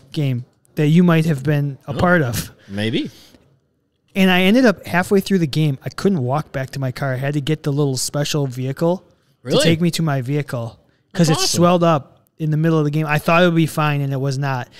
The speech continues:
Speaker 1: I actually missed, that was the only three days of work I've ever missed in my entire life at the restaurant.
Speaker 2: <laughs> 'Cause you got smoked by a line drive?
Speaker 1: Yeah.
Speaker 2: Wow.
Speaker 1: At
Speaker 2: That's awesome.
Speaker 1: U W M, I've never missed a day of work because of injur-, or illness or injury.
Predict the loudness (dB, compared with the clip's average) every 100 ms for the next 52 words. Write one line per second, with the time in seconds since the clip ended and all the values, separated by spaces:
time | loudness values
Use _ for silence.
0 | -20 -8 -2 0 2 4 4 2 -4 -4
1 | 0 2 2 0 0 0 -2 0 2 0
2 | 0 -2 -4 -4 -10 -8 -6 -4 -4 -6
3 | -6 -8 -10 -8 -6 -4 -6 -12 -16 -8
4 | -4 -2 -2 -2 -6 -10 -12 -12 -10 -6
5 | -4 -2 -2 -4 -6 -4 0 0 -2 -4
6 | -4 -4 -4 -2 -2 0 2 0 -4 -18
7 | -20 _ _ -14 -12 -14 _ _ _ _
8 | _ _ -4 0 2 4 4 6 6 4
9 | 2 0 0 0 2 2 0 0 -2 -6
10 | -10 -10 -6 -2 0 0 0 -4 -10 -2
11 | 0 0 -2 -6 -8 -6 -4 -2 -4 -6
12 | -8 -12 -12 _ -6 -2 -2 -2 -4 -4
13 | -4 -6 -8 -10 -12